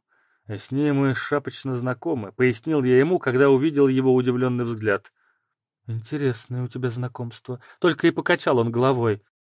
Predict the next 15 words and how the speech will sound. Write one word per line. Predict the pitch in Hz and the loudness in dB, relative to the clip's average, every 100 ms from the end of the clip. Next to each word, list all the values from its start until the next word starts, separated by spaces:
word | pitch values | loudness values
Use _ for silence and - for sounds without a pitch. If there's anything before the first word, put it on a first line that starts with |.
| _ | _
«Попробую, | 151 143 147 127 123 123 123 123 110 127 | -18 -12 -6 -6 -4 -4 -4 -6 -10 -12
но | 135 135 135 139 | -8 -8 -8 -8
обещать | 139 127 - 135 | -8 -8 -8 -8
не | 151 | -8
буду. | 143 175 135 120 110 _ _ _ _ | -8 -8 -6 -8 -10 _ _ _ _
Сам | - 156 | -6 -6
понимаешь, | 160 190 180 147 113 - | -4 -6 -2 -2 -2 -4
аристократы | 127 127 - - 139 143 165 - | -6 -6 -4 -6 -4 -2 -2 -4
свои | 151 135 143 | -6 0 0
номера | 147 143 143 156 | 2 0 2 2
в | 139 | 2
общем | 139 - 151 | -2 -6 -6
доступе | 139 143 - 131 160 151 | -4 -4 -8 -14 -10 -8
не | 156 | -6
держат». | 135 127 117 131 _ | -4 -4 -6 -16 _